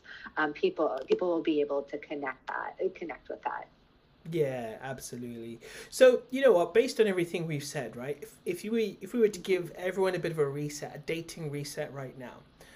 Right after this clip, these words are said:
Speaker 2: what things would
Speaker 1: Mm-hmm.
Speaker 2: you tell people to take away from this, um, to, and to, you know, in order to revisit their whole dating experience and what they're doing and what they're putting out there and how they're going about their dating, what, dating, what are the kind of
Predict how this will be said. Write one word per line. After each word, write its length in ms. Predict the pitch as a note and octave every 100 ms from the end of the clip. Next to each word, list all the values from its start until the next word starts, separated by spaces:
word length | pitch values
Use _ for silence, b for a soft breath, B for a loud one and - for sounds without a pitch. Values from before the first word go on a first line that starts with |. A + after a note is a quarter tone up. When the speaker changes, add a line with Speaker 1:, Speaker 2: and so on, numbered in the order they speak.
| B B -
Speaker 2:
what 280 | D4 -
things 300 | - B3+ G#3+ F#3+
would 80 | F3
Speaker 1:
Mm-hmm. 60 |
Speaker 2:
you 60 | F3
tell 280 | - - E3
people 360 | - D3 -
to 140 | D3 -
take 300 | - F3 -
away 180 | D#3 D3
from 220 | D3 D3+
this, 420 | D#3 - - - - B B B B A3+
um, 480 | F3 E3 D#3+ D#3 B2+ -
to, 200 | - - -
and 160 | F#3 E3+
to, 340 | - E3+ D3+ -
you 140 | G3
know, 80 | F3+
in 120 | F3
order 160 | G3 F#3
to 180 | F3+ F3
revisit 480 | F3 F#3+ F#3 D#3 D#3
their 80 | D3
whole 180 | E3 F3+
dating 400 | F3 E3+ - D#3+
experience 640 | C#3 - D#3+ D#3+ D#3 -
and 260 | D3 C3+ B2
what 180 | D#3 F#3+
they're 100 | F3+
doing 360 | D#3+ D#3 D3+
and 120 | C#3
what 140 | C3+ D3
they're 100 | D3+
putting 280 | - D#3+ D#3
out 240 | C#3+ C#3+
there 160 | C#3+ C#3+
and 120 | C3
how 220 | - D#3
they're 140 | D#3+
going 240 | D#3+ D#3+ D3+
about 240 | C#3+ C#3
their 140 | C3+ D3
dating, 500 | D3 C#3+ - D3+ D3+
what, 160 | -
dating, 360 | F3 E3 - D#3+
what 120 | A#3+
are 40 |
the 120 | A3 G3+
kind 200 | - F3
of 160 | D#3